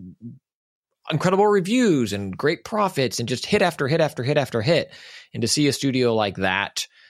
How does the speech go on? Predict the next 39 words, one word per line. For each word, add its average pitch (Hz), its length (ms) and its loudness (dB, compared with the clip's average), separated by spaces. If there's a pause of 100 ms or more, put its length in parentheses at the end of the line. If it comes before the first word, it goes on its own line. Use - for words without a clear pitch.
(240)
um, 113 240 -2
then 117 140 2
suffer 110 320 -2
from 113 160 -4
layoffs, 135 440 0
or 127 140 2
a 123 60 0
London 160 360 2
studio 98 680 2
who, 110 400 2 (280)
you 131 80 -4
know, 120 120 2
gave 135 280 0
the 160 100 2
world 147 260 0
SingStar 208 880 0 (100)
among 120 460 0 (160)
other 131 300 2
incredible 135 640 0
games 101 440 0
over 92 200 0
the 87 100 0
years. 80 460 -2 (380)
The 123 80 -2
reports 156 500 -2
on 120 420 -2
that 156 200 -2
studio 139 300 0
is 123 80 -2
that 131 160 0
they 131 120 2
were 135 200 2
put - 340 0
on 139 520 0 (100)
a 117 440 2
games 127 300 -2
as 113 100 0
service 135 380 0
game 101 500 -2